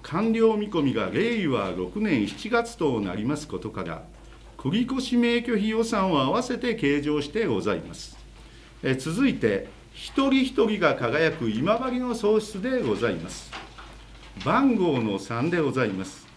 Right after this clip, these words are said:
学校でのアイシーティー教育に必要な照度の確保と、省エネルギー化による環境への負荷低減を図ることを目的に、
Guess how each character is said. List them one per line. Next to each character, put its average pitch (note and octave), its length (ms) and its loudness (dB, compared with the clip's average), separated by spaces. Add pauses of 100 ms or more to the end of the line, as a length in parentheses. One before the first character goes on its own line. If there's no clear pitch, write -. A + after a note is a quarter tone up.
(440)
学 - 300 0
校 B3 260 4
で A#3 140 6
の A#2+ 360 -2
ア A#2+ 160 -2
イ A3+ 80 -2
シ B3 240 -2
ー A#3+ 60 -6
テ B3 60 -2
ィ A#3+ 160 0
ー - 20 -14
教 A#3+ 220 0
育 D3 180 -2
に A#2 140 2
必 - 320 -6
要 A3 200 4
な A3 160 2
照 D4 460 -2
度 A#3+ 180 0
の A#3 160 0
確 D#3 380 -2
保 G#2+ 140 0
と、 F#2 280 -4 (200)
省 C4+ 400 2
エ C4+ 100 -2
ネ C4 140 4
ル B3 120 0
ギ A3+ 200 -4
ー A3+ 80 -6
化 A3+ 120 4
に A3 120 2
よ G#3+ 100 6
る G#3+ 100 0
環 A3 300 0
境 B3 260 0
へ B3+ 100 2
の F#3 140 2
負 - 160 -6
荷 C4 180 0
低 F#3+ 280 0
減 G3+ 480 -2
を F3+ 100 -2
図 A#2+ 300 -2
る A3 80 0
こ B2+ 160 -2
と G3+ 280 2
を G#2 40 2
目 F#2 300 -4
的 A2 240 -2
に、 G2 260 -2